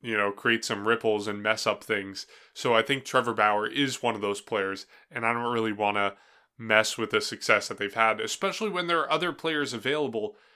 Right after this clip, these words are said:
who are just as good, who, well, maybe not just as good, 'cause Trevor Bauer might win the N L Cy Young Award this year, but who are good, who won't cause the same problems that he caused. So that's where I stand on it.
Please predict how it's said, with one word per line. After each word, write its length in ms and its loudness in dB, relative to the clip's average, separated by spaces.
who 200 2
are 200 4
just 360 -4
as 180 -2
good, 480 0
who, 420 -2
well, 280 8
maybe 240 2
not 180 4
just 220 -4
as 160 0
good, 240 -4
'cause 160 -8
Trevor 240 0
Bauer 280 2
might 260 -4
win 220 -6
the 180 -6
N 140 -2
L 120 2
Cy 200 2
Young 240 0
Award 320 -4
this 220 -6
year, 140 -2
but 260 -4
who 200 2
are 200 6
good, 460 0
who 140 -4
won't 340 0
cause 300 4
the 80 -6
same 240 -6
problems 380 -2
that 120 -6
he 140 -10
caused. 380 -10
So 420 -2
that's 200 2
where 120 6
I 100 2
stand 320 -10
on 120 -16
it. 40 -20